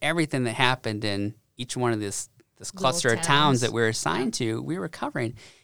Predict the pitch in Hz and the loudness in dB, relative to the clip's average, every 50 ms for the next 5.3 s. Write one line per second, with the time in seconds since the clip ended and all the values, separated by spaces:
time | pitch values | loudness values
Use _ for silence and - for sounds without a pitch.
0 | _ - 135 147 143 139 139 139 160 202 202 151 - - - - 131 131 143 165 | _ -2 0 2 4 6 8 8 8 8 6 4 4 4 2 0 0 2 2 0
1 | - - - 117 135 - - 160 160 160 139 - - 214 226 151 120 110 - - | -2 -2 -2 -2 -2 -2 -2 -2 -2 -4 -4 -4 -4 -4 -2 -4 -4 -4 -6 -2
2 | - 135 135 131 - - 139 143 170 165 - - - 160 165 170 151 127 120 - | 0 0 0 0 -2 -6 -4 -4 -4 -4 -4 -2 0 2 2 2 2 0 -2 -4
3 | - - - _ _ _ - 127 123 117 113 113 160 156 143 - 151 127 113 117 | -10 -20 -20 _ _ _ -4 0 0 0 0 0 -2 -2 2 4 4 4 4 2
4 | 110 - - 135 123 120 120 120 117 113 120 120 120 - - - 156 180 196 156 | -4 -4 -4 -2 -2 -2 -2 -2 -2 0 0 0 0 -2 -4 -4 -4 -4 -4 -4
5 | 123 123 - - - | -6 -6 -6 -8 -8